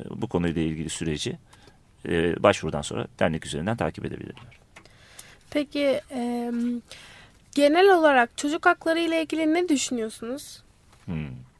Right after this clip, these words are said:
Speaker 1: Çocuk hakları ile ilgili ne düşünüyorum? Ee, çağımızda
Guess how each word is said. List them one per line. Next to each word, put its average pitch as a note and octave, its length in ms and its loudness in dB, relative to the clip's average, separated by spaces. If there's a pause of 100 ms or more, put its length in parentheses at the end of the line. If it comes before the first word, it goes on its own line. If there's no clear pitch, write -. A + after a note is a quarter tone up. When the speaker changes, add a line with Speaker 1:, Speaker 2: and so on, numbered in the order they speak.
(1700)
Speaker 1:
Çocuk B2 280 0
hakları B2 280 4
ile A#2 180 2
ilgili A#2 260 0
ne A#2 120 0
düşünüyorum? G2 520 -2 (160)
Ee, F#2+ 640 2 (1800)
çağımızda A#2 720 0